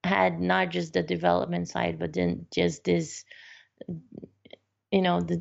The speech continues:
this automation kind of passion that you do it just even for yourself.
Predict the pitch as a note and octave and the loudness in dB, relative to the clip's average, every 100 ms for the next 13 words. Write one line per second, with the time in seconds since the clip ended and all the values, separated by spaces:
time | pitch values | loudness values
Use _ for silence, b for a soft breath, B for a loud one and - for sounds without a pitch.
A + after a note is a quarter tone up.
0 | - F3+ E3+ - F3+ F#3 F3 F3 F3 - | 0 2 2 4 4 4 2 0 0 0
1 | F3 E3+ E3 D#3 B B B B B B | 0 2 0 -4 B B B B B B
2 | - F3 E3+ E3 D3+ - _ - _ _ | 0 2 2 0 -4 -14 _ -20 _ _
3 | - F3+ F3+ - E3 E3+ E3+ F3 E3 F3 | 2 4 4 0 0 2 2 2 2 2
4 | E3+ F3 F3 E3+ - _ F#3 F3 F3 - | 2 0 -4 -6 -8 _ -6 -2 0 2
5 | E3+ E3+ D#3+ - A3 F#3+ F3+ - | 2 2 0 2 2 4 0 -6